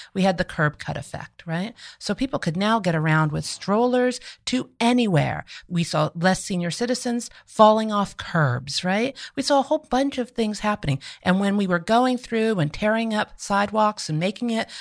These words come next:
so that we could have these curb cuts, people were upset and they were frustrated and they were disrupted and they didn't know what was going on.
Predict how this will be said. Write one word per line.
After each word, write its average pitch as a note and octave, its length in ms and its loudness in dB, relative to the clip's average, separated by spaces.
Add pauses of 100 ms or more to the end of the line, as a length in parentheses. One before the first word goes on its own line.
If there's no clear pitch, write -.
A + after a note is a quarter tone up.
(300)
so G3+ 160 2
that F3+ 100 -2
we G3 80 -4
could E3+ 140 -6
have G3 320 -4
these G#3+ 200 -4
curb G#3 300 -6
cuts, - 340 -4 (460)
people A3+ 280 0
were E3 180 0
upset - 560 0
and D#3+ 120 -2
they D3 60 -2
were D3+ 120 -4
frustrated G#3 720 -4
and E3+ 80 0
they D3 60 2
were C#3+ 100 -2
disrupted G#3 720 0
and F3+ 100 0
they D#3 80 0
didn't D#3 240 -4
know E3 100 -2
what - 120 -10
was D#3 100 -4
going D#3 260 2
on. D#3 300 2